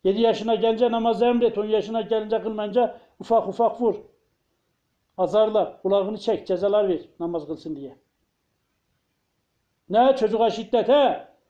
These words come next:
Kimin şiddeti la? İnsanı kanunları, Allah'ın kanunları değil, insanın kanunları. Peygamberin sözü değil de, he, avamın sözü. Kefaretül fecerelerin sözü.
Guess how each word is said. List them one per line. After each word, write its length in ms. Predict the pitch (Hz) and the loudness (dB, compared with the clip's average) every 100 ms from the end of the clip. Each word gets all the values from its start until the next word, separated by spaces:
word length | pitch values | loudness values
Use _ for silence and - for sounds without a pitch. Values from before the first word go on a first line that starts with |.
| _ | _
Kimin 200 | - 220 | -2 2
şiddeti 500 | 311 302 - 302 277 | 2 2 2 2 4
la? 400 | 269 311 247 - _ _ _ _ _ _ _ _ _ _ _ _ _ _ _ _ _ _ _ _ _ _ _ _ _ _ _ _ _ _ _ _ _ _ _ _ _ _ _ _ | 6 6 4 -4 _ _ _ _ _ _ _ _ _ _ _ _ _ _ _ _ _ _ _ _ _ _ _ _ _ _ _ _ _ _ _ _ _ _ _ _ _ _ _ _
İnsanı 440 | 190 190 196 214 214 | -6 -2 0 0 2
kanunları, 440 | 202 208 202 196 | 0 0 -2 0
Allah'ın 340 | 202 214 226 | 2 2 0
kanunları 540 | 254 247 247 240 247 247 | 2 2 2 2 0 2
değil, 160 | 320 | 0
insanın 340 | 285 254 262 254 | 0 0 0 0
kanunları. 440 | 220 208 208 175 - - | -2 -2 -2 -2 -8 -16
Peygamberin 500 | - 247 247 240 247 | 2 4 4 4 2
sözü 280 | 247 247 254 | 2 0 2
değil 200 | 302 339 | 2 4
de, 240 | 302 - - - | 2 0 -10 -18
he, 380 | - 320 269 - | 0 2 2 -2
avamın 400 | - 247 269 262 | 4 6 6 4
sözü. 420 | 254 226 180 151 - _ - | 2 0 -2 -4 -8 _ -2
Kefaretül 460 | 254 254 254 262 | 0 4 2 0
fecerelerin 640 | - 262 262 254 254 254 254 | 2 4 4 4 4 2 2
sözü. 380 | 220 175 160 | -2 -2 -8